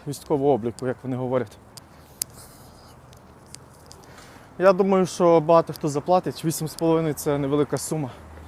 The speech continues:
а в когось сімнадцять тисяч теж невелика сума. Ну, ті, хто захочуть виїхати.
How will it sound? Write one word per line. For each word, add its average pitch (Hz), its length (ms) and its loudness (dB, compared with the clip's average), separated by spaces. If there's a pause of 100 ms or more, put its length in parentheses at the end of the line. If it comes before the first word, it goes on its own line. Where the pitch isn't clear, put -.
(140)
а 135 80 -4
в 123 100 -6
когось 165 240 4
сімнадцять 165 400 0
тисяч - 280 -8
теж 160 220 -2
невелика 139 460 -4
сума. 123 300 -8 (840)
Ну, 247 120 4
ті, 226 140 2
хто 208 180 0
захочуть 175 500 0
виїхати. 147 460 0